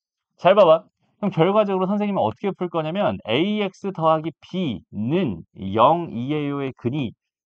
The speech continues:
마이너스 일과 오입니다.로 풀 거예요.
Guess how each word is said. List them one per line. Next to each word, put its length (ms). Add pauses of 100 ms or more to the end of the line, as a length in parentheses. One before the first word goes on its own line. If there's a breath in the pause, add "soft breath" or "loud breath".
마이너스 520
일과 640
오입니다.로 1400 (100)
풀 140
거예요. 260